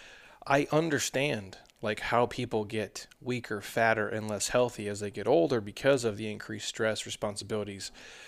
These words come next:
which in turn gives you decreased time and also decreased energy. And most people know they need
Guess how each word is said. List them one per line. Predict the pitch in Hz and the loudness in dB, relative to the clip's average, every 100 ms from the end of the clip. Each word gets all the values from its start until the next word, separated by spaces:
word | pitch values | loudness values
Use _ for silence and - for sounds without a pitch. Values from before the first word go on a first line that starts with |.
| - - | -20 -2
which | 123 123 | 2 2
in | 123 107 | 2 0
turn | - 131 127 110 | 0 4 4 2
gives | 104 120 110 | 0 0 0
you | 107 107 104 | -4 -4 -6
decreased | 110 113 - 117 104 - - | -6 -6 -6 -6 -6 -8 -6
time | - 113 110 | 0 2 2
and | 101 | -2
also | 104 107 - 101 | -4 -4 -4 -6
decreased | 95 98 - 110 98 - | -6 -12 -8 -8 -6 -2
energy. | 135 131 98 - - _ - - - - - _ | -2 -2 -4 -10 -16 _ -20 -20 -20 -20 -20 _
And | 117 113 110 107 104 - | -2 0 2 0 -6 0
most | 170 214 190 | 4 4 4
people | - 139 139 117 | 2 2 4 0
know | 110 107 135 104 120 139 _ - | 2 4 4 2 -2 -8 _ -2
they | 117 | 0
need | 113 123 | 0 -4